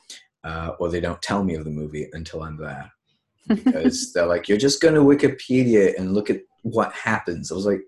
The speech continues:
Speaker 1: "You're completely right. I actually would do that."
Speaker 2: <laughs>
Speaker 1: I'm, I am that person that has to know <laughs> before I go in at times. Um, getting better at it, but still, it's a, it's a constant work in progress, or progress rather. Um,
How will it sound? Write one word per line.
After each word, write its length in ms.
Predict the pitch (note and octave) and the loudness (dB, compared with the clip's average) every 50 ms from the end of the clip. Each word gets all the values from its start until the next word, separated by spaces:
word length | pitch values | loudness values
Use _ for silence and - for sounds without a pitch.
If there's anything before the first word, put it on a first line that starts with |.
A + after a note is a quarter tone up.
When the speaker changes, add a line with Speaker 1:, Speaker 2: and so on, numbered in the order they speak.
| _ - | _ -6
Speaker 1:
"You're 120 | G2 F#2+ | -6 -4
completely 500 | G2 - A2 G2+ - - A2+ - G#2+ G#2 | -4 -8 -10 -10 -8 -8 -4 -2 -2 -2
right. 220 | G2 F#2+ G2 F2 - | 0 0 -2 -2 -2
I 100 | - - | -6 -6
actually 340 | E2 F2+ F2+ - - F#2 F2 | -6 -6 -6 -6 -6 -6 -6
would 120 | F2 E2+ G3+ | -4 -4 -4
do 160 | F#3+ F2+ - | -4 -4 -6
that." 280 | A3+ G3+ - - A3 - | -8 -8 -6 -6 -6 -4
Speaker 2:
<laughs> 40 | - | -4
Speaker 1:
I'm, 180 | A#3 G#3 - - A3+ G#3+ - - - - - _ - | -6 -6 -4 -6 -8 -8 -8 -8 -10 -10 -10 _ -4
I 80 | G2 G2+ | 0 0
am 140 | G2+ G2+ G#2 | 2 2 2
that 200 | G#2 - - - | 2 2 0 0
person 340 | A2+ G#2 F#2 - - F2 | 2 2 2 0 -2 -6
that 80 | E2 - | -10 -8
has 240 | - - F#2 F2+ - - | -6 -4 -4 -4 -6 -6
to 80 | - F#2 | -6 -4
know 200 | F2+ E2 D2+ F2+ | -4 -2 -2 -2
<laughs> 160 | - - - | -2 -2 -2
before 340 | C3+ - - - - F2 E2+ | -6 -8 -6 -6 -4 -4 -4
I 80 | E2+ | -4
go 240 | E2 E2+ E2+ F2 F2 | -4 -4 -4 -4 -4
in 100 | E2+ E2+ | -4 -8
at 100 | E2 - | -12 -16
times. 440 | - - - - - D#2+ - - - - _ _ _ - - - _ _ _ _ _ _ - | -18 -18 -18 -18 -10 -8 -8 -8 -8 -10 _ _ _ -20 -20 -20 _ _ _ _ _ _ -6
Um, 380 | F#2 F#2 F2+ F2 E2+ E2+ - - _ - D2+ | -4 -2 -2 -2 -4 -6 -8 -10 _ -2 0
getting 220 | - C#3+ C#3+ C3+ | 2 4 4 4
better 320 | - - - - - - C#2 | 2 2 0 -2 -6 -8 -8
at 100 | C#2+ - | -6 -6
it, 140 | C#2+ - - | -8 -8 -10
but 100 | - - | -12 -14
still, 380 | - - - D2+ D2+ F2 - _ _ _ _ | -6 -6 -4 -6 -6 -8 -16 _ _ _ _
it's 160 | - - - | -16 -10 -10
a, 40 | E2+ - | -8 -8
it's 140 | - - - | -8 -10 -12
a 60 | F#2 | -12
constant 400 | - - - C2 - - E2 D#2 | -10 -12 -14 -14 -14 -14 -12 -12
work 200 | D2+ D2+ - - | -10 -12 -12 -14
in 60 | - E2+ | -18 -18
progress, 680 | - - B1+ - - - D#2+ F2 _ - - - _ _ _ _ _ _ _ _ _ _ | -14 -14 -14 -14 -16 -18 -20 -20 _ -20 -20 -20 _ _ _ _ _ _ _ _ _ _
or 140 | - - - | -12 -12 -12
progress 460 | - - D#2 D#2 - - - - - E2 | -10 -14 -14 -12 -12 -14 -14 -14 -14 -14
rather. 240 | D#2+ D#2 E2+ G2+ A#2 _ _ _ _ _ _ - _ _ _ _ _ _ _ _ | -14 -12 -14 -16 -18 _ _ _ _ _ _ -20 _ _ _ _ _ _ _ _
Um, 300 | B2+ B2+ B2+ B2 - | -2 0 0 0 -2